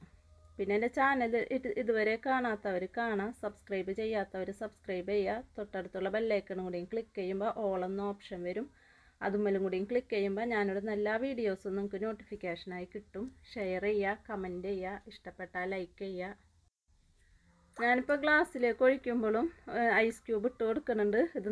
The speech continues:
നിർബന്ധമില്ല, ഒരു വീഡിയോക്ക് വേണ്ടിയാണ് ഞാൻ ഐസ് ക്യൂബ് ഇട്ട് കൊടുക്കുന്നത്. ഒരു ഭംഗി കിട്ടുകയും ചെയ്യുമല്ലോ, അതിന് വേണ്ടിയാണ്. നല്ല തണുപ്പ് വേണ്ടാത്തവർക്ക് ഇത് ഈ സ്റ്റെപ്പ് ഒഴിവാക്കാം ട്ടോ. ഞാനിപ്പോൾ ഐസ് ക്യൂബ് ഇട്ട് കൊടുക്കുന്നുണ്ട്, എന്നിട്ടാണ് ജ്യൂസ് ഒഴിച്ച് കൊടുക്കുന്നത്. നല്ല ടേസ്റ്റി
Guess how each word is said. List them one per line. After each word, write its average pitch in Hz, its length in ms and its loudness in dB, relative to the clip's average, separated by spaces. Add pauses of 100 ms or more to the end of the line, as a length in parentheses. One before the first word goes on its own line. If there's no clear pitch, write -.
നിർബന്ധമില്ല, 262 580 4
ഒരു 190 160 -2
വീഡിയോക്ക് 202 480 2
വേണ്ടിയാണ് 247 360 2
ഞാൻ 247 120 2 (120)
ഐസ് 240 200 -6
ക്യൂബ് 214 240 -2
ഇട്ട് 226 140 -8
കൊടുക്കുന്നത്. 208 440 -4 (120)
ഒരു 208 160 0
ഭംഗി 233 340 4
കിട്ടുകയും 214 340 -2
ചെയ്യുമല്ലോ, 190 340 2
അതിന് 175 240 -4
വേണ്ടിയാണ്. 208 380 -2 (840)
നല്ല 196 200 4 (100)
തണുപ്പ് 277 380 0 (100)
വേണ്ടാത്തവർക്ക് 233 760 2
ഇത് 233 100 -2 (180)
ഈ - 100 -2
സ്റ്റെപ്പ് 262 340 0
ഒഴിവാക്കാം 202 540 2
ട്ടോ. 208 100 -4 (280)
ഞാനിപ്പോൾ 202 360 2 (220)
ഐസ് 233 220 -4
ക്യൂബ് 208 220 0
ഇട്ട് 208 120 -6
കൊടുക്കുന്നുണ്ട്, 208 500 -2
എന്നിട്ടാണ് 214 460 0
ജ്യൂസ് 233 320 0
ഒഴിച്ച് 202 260 -4
കൊടുക്കുന്നത്. 185 480 -6 (560)
നല്ല 196 160 2 (100)
ടേസ്റ്റി 247 500 2